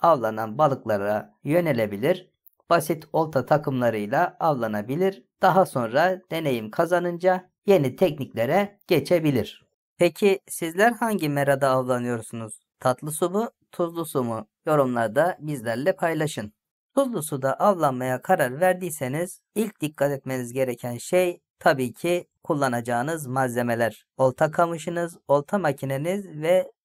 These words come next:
kullanacağınız misina. Dostlar, şöyle sorular geliyor. "Bana bir kamış makine öner, ben bunu kullanayım, her türlü av yapayım." Dostlar, böyle bir şey yok. Öyle sihirli bir olta takımı henüz daha icat edilmedi.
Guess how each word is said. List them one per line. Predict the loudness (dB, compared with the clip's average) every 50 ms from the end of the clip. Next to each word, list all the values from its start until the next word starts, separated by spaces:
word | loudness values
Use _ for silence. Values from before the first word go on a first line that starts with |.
| _ -6
kullanacağınız | -4 0 0 0 0 0 -2 -2 -2 -2 -2 -2 -4 -6 -6
misina. | -8 -6 -6 -6 -4 -4 -4 -4 -4 -6 -6 _ _ _ -2
Dostlar, | -2 -2 -2 0 -2 -2 -2 -2 _ _ _ _
şöyle | -4 2 2 2 2 2 -2 -2
sorular | 0 -2 -2 0 0 0 0 0
geliyor. | -2 -4 -6 -6 -4 -4 -4 -4 -4 -4
"Bana | -4 -4 -2 -4 -6 -6
bir | -8 -8 -10 -10 -16 _ _ _
kamış | -2 0 0 0 -2 -6 -10 -12 -10
makine | -6 -6 -6 -6 -6 -6 -4 -4 -6 -4 -4
öner, | -4 -2 -2 -2 -2 -4 -6 -6 -4
ben | -2 -2 -2 -2
bunu | -6 -8 -6 -6 -6 -6 -6 -10 _ _ _
kullanayım, | -2 -2 0 2 2 0 0 0 -2 -4 -4 -6 -10 -14 -18 _ _
her | _ 0 0 0 0 -2 -6
türlü | -6 -6 -6 -4 -4 -4 -4 -4 -6 -8 -14 _ -2
av | 0 2 2 2
yapayım." | 0 -4 -4 -4 -6 -4 -4 -4 -6 -8 _ _ _ 0
Dostlar, | 0 0 0 0 -6 -6 -4 -2 0
böyle | 0 0 0 -2 -6 -6
bir | -8
şey | -6 -4 -4 -2 0
yok. | 0 0 0 -2 _ -20 _ _ 0
Öyle | 2 2 2 0 -2
sihirli | -4 -2 -2 0 0 -2 -2 -4 -8 -8
bir | -10 -12 -6 0
olta | 2 2 2 0 -4 -8 -2
takımı | -2 -2 -2 -2 -8 -6 -4 -4 -4 -4 -6 _ _
henüz | _ 0 0 0 0 0 -4 -6
daha | -2 0 0 0
icat | -2 -2 -6 -4 -2 0 -2 -2 -2 -6 -8
edilmedi. | -6 -4 -4 -4 -4 -6 -6 -8 -10 -16